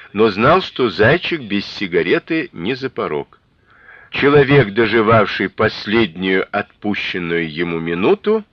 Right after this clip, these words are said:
кивнул и запустил руку в брючный карман, разыскивая зажигалку. Он как раз перешагивал ступеньку,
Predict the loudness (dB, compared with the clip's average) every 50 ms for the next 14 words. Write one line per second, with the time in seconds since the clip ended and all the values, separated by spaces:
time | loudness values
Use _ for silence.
0 | _ _ -6 -4 -2 0 0 2 2 2 2 0 -2 _ _ _ _ -20 -20 -20
1 | -20 -18 _ -4 -4 -2 -2 -2 -2 -2 -6 -6 -4 -2 0 0 0 2 0 -2
2 | -2 -2 -4 -4 -4 -4 -4 -2 -2 0 0 -2 -4 -6 -4 -4 -4 -2 -2 -2
3 | -2 0 0 0 0 0 0 0 -2 -2 -2 -2 -4 -4 -6 -6 -8 -10 -8 -6
4 | -4 -4 -6 -6 -6 -6 -6 -6 -8 -8 -6 -6 -8 -8 -8 _ _ -20 _ _
5 | _ _ _ _ _ _ _ _ _ _ -20 -20 -20 -20 -20 -20 -20 -20 -14 -4
6 | -2 -2 0 0 0 -2 0 2 2 2 2 0 -6 -16 -18 _ -8 -8 -6 -4
7 | -2 -2 0 2 2 0 0 -2 -2 -2 -2 -2 -2 -10 -14 -10 -8 -8 -8 _
8 | -6 -2 -2 -2 -2 -4 -8 -12 -12 -12 -12 -12